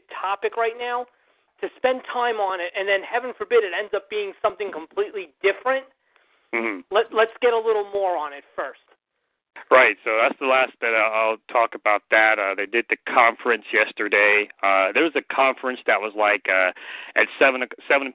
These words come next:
Speaker 2: seven P M. It had Cody, it had the Bucks, and it had Omega.
Speaker 1: I'm gonna
Speaker 2: They
Speaker 1: tell
Speaker 2: were just
Speaker 1: you one thing
Speaker 2: Mm-hmm.
Speaker 1: real quick. If I'm Ring of Honor, I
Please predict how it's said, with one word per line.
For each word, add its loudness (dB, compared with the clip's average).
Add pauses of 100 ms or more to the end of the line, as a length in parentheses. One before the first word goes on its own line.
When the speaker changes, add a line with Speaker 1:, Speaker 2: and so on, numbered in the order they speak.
(160)
Speaker 2:
seven 0
P -4
M. 2
It -8
had 2
Cody, 0
it -2
had 4
the -6
Bucks, 2
and -14
it -10
had 0
Omega. 2
Speaker 1:
I'm -6
gonna -6
Speaker 2:
They 2
Speaker 1:
tell 4
Speaker 2:
were 2
just 0
Speaker 1:
you -14
one -4 (100)
thing -6 (640)
Speaker 2:
Mm-hmm. -8
Speaker 1:
real 0
quick. -6 (920)
If -20
I'm 0
Ring 0
of -2
Honor, 0 (1120)
I -2